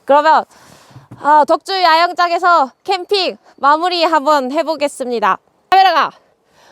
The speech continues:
회전을 해서 저 멋진 뷰를 보여줌으로써 마무리를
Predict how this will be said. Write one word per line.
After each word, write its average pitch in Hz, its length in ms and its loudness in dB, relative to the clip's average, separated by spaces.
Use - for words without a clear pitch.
회전을 403 500 0
해서 254 380 0
저 370 140 -2
멋진 330 500 0
뷰를 370 360 -2
보여줌으로써 285 840 -2
마무리를 285 460 2